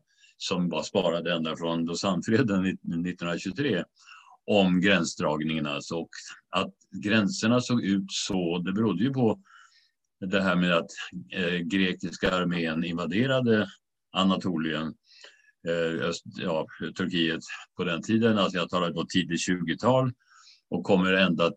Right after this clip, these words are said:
ti-, tio mil från Ankara, eh, där då den nya turkiska regimen och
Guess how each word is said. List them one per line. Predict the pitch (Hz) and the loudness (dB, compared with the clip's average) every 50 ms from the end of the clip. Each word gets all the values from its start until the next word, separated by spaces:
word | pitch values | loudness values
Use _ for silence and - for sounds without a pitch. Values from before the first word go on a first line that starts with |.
| _ _ _ - | _ _ _ -4
ti-, | - 71 71 - | -4 -4 -4 0
tio | - 117 113 95 80 87 98 95 | 4 4 6 6 6 4 4 6
mil | 90 90 92 92 95 92 87 | 6 4 4 4 2 0 0
från | 87 - 95 90 90 92 | -4 -2 -2 2 2 4
Ankara, | 92 123 160 165 - - 104 95 90 85 85 82 80 - - - - _ - | 4 4 2 2 2 0 2 4 4 4 4 2 0 -4 -12 -14 -14 _ -4
eh, | 98 92 90 90 90 95 90 | -2 0 0 0 -2 -2 -4
där | 92 90 85 87 90 98 92 90 85 | -6 -6 -6 -2 0 2 2 2 0
då | 92 87 82 | -2 -4 -4
den | 78 85 85 85 90 | -4 -2 0 2 2
nya | 101 101 85 76 76 80 87 85 82 - _ - | 2 2 0 -2 -2 0 0 -2 -2 -4 _ -4
turkiska | 90 82 71 - - - - 82 80 | -4 -4 -4 -4 -8 -4 -2 -2 -2
regimen | 82 82 - 78 78 80 80 78 80 82 | -2 -4 -4 -4 -4 -4 -6 -6 -6 -8
och | 78 - | -8 -10